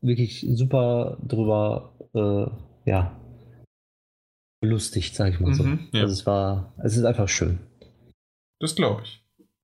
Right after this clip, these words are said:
Speaker 1: Ja, mehr gibt's da auch eigentlich nicht, nicht zu sagen, nö.
Speaker 2: Ja, würd ich auch so sagen. Also, das ist natürlich echt eine coole,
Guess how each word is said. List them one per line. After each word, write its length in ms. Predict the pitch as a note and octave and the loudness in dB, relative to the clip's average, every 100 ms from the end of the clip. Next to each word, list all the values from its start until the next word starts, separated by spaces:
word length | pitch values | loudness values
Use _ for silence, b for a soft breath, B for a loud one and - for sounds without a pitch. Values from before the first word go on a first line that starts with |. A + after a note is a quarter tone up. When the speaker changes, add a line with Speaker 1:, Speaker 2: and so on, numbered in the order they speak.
| _ _ _ _ _ _ - | _ _ _ _ _ _ 0
Speaker 1:
Ja, 260 | B2+ F2+ - - _ - | 0 0 -4 -20 _ -4
mehr 300 | A2 B2 C3 | 0 2 4
gibt's 320 | B2+ B2+ - | 2 -2 -6
da 220 | B2+ B2 | 0 0
auch 380 | - B2 - - | 2 0 -2 -10
eigentlich 480 | - C3 C3+ C3+ B2+ | 0 2 4 0 2
nicht, 360 | C3+ B2+ - C3 | 0 0 -2 -2
nicht 280 | - - | -2 -6
zu 140 | - C#3+ | -4 0
sagen, 380 | D3 A2+ G#2 F2+ C3 | 2 2 0 0 0
nö. 180 | G2 G2 - - _ _ _ _ _ | 0 -2 -8 -20 _ _ _ _ _
Speaker 2:
Ja, 360 | B2 G2+ F2+ F#2+ | -2 0 0 -2
würd 140 | G#2+ | 0
ich 140 | A2 G#2 | 0 0
auch 160 | G#2+ | -2
so 200 | - A#2 | -2 -2
sagen. 540 | G#2+ G#2 F#2 G2+ G#2+ G#2+ | 0 0 0 2 0 0
Also, 220 | G#2+ A2 | 0 0
das 200 | A2 A2 | 2 2
ist 100 | A#2 | 2
natürlich 380 | B2+ A#2+ B2 A2+ | 0 0 0 0
echt 220 | A2+ C3 | 0 0
eine 80 | A#2 | -2
coole, 420 | - A2+ A2+ | 0 0 0